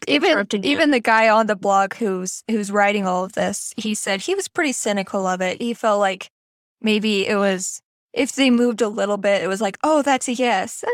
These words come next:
Speaker 2: Yeah.
Speaker 1: probably not, you know?
Speaker 2: Yeah.
Speaker 1: So, you know, they kept trying to do this, and they were asking questions like, "Were you married? What year?" And
Speaker 2: Yeah.
Speaker 1: it, it still was just kind of,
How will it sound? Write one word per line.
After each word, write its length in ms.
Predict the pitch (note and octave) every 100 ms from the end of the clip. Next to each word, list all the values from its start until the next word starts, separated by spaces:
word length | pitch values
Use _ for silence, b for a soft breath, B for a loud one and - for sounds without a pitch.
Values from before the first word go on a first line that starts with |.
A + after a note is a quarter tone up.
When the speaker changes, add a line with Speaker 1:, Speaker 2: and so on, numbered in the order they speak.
| A#3+
Speaker 2:
Yeah. 480 | G4+ E4 - D#2+ D2
Speaker 1:
probably 260 | A3+ A3+
not, 280 | G3 F#3 - -
you 140 | A#3 G#3+
know? 240 | G3 G3+ - -
Speaker 2:
Yeah. 280 | A#3 G3 - _ _ _ _ _ _ _
Speaker 1:
So, 580 | - C4+ B3+ B3 B3 A3 - F3+
you 140 | A#3
know, 160 | G#3 G3
they 280 | G#3+ G#3 - _ -
kept 180 | C4 -
trying 300 | A#3+ G#3+ G#3
to 80 |
do 180 | G3 G3
this, 320 | G3 G3 G#3 A3
and 240 | F#3 G3 - _ _ _ -
they 120 | G#3+
were 220 | G3 - - -
asking 420 | G#3 G#3+ A3 G3 G3
questions 540 | G3+ - G3 G3 -
like, 300 | F#3+ - -
"Were 100 | G3+
you 180 | G3+ G#3
married? 600 | A3 C#4+ D4 D4+ D4 C#4+
What 340 | B3+ - -
year?" 560 | C4 C#4 C4+ C4 C4 B3+
And 220 | A3 G#3 _ _ _ _ _
Speaker 2:
Yeah. 340 | B3+ A#3 G#3+ G#3+ - -
Speaker 1:
it, 560 | D4+ D#4+ D4+ C#4 C#4 - _
it 180 | - C4+ _ _ _ _ _ _ _ _ _ _ _ _ -
still 360 | - D4 C#4+
was 180 | C4+ A3
just 180 | A#3 -
kind 240 | C4 G#3
of, 320 | G#3+ F#3 G3+